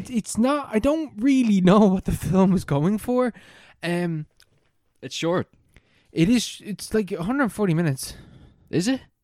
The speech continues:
Speaker 1: Sorry, no, it's an hour and forty minutes. Sorry, an hour and forty minutes.
Speaker 2: Oh, that's okay.
Speaker 1: Um, so, like, mo-, uh, most of the film, uh, is, like, this really, like, dry, super dry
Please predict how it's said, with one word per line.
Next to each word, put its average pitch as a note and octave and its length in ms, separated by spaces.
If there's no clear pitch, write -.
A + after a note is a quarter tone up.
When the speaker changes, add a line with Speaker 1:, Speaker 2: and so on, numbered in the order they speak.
Speaker 1:
Sorry, E3 380
no, D3+ 180
it's C3+ 100
an E3 80
hour F3+ 140
and D3+ 120
forty C#3+ 180
minutes. B2+ 240
Sorry, B2+ 240
an - 140
hour C#3+ 140
and C3+ 100
forty C3+ 180
minutes. B2+ 340
Speaker 2:
Oh, F2+ 200
that's F2+ 160
okay. E2 240
Speaker 1:
Um, C3+ 480
so, A3 280
like, G3 280
mo-, A3 280
uh, G3 80
most A#3 280
of A3+ 40
the G3+ 60
film, F3 320
uh, D3+ 120
is, E3 160
like, D3+ 400
this D#3+ 200
really, D#3+ 180
like, D3 260
dry, C3+ 840
super D#3+ 360
dry C3+ 640